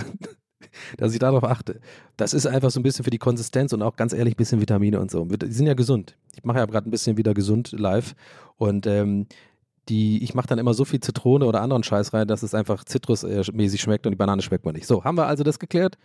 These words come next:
Ich mag immer noch Bananen nur in der Bananenform, aber ja, müssen wir dazu tun. <laughs> Hier, Ko-, Strichkomma, wie heißt das? Semikolon, wie heißt das immer?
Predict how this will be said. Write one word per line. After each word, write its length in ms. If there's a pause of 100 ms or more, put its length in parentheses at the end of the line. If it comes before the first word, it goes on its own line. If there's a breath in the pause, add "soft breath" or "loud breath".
(200)
Ich 100
mag 180
immer 300
noch 320
Bananen 340
nur 120
in 60
der 60
Bananenform, 540
aber 180
ja, 280 (200 soft breath)
müssen 180
wir 260 (280)
dazu 320
tun. 360 (640)
<laughs> 280
Hier, 300 (260 loud breath)
Ko-, 300
Strichkomma, 580 (280)
wie 80
heißt 120
das? 140 (240)
Semikolon, 680
wie 80
heißt 140
das 120
immer? 260